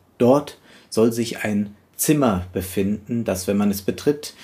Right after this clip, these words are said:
dass darin alle Wünsche wahr werden. Dort angekommen, sie fahren also los,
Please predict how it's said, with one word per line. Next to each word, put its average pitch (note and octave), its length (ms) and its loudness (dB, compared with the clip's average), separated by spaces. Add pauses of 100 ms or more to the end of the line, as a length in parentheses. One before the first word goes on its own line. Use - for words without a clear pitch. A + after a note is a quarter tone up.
(140)
dass - 160 -10
darin A#2+ 460 2
alle B2+ 420 4 (240)
Wünsche G2+ 540 0 (180)
wahr F2 320 -2
werden. E2+ 500 -12 (760)
Dort C3+ 160 6
angekommen, F3 880 4 (400)
sie F2+ 420 -4
fahren F#2 320 -2
also F2+ 200 -4
los, A#2+ 580 2